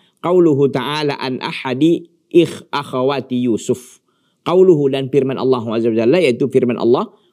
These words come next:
hukum, eh, dalil hukum yang kauni adalah firman Allah Azza wa Jalla, an ahadi akhawati Yusuf,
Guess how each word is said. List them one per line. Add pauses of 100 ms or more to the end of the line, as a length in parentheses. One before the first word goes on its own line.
(240)
hukum,
eh,
dalil
hukum
yang
kauni
adalah
firman
Allah
Azza
wa
Jalla,
an
ahadi
akhawati
Yusuf,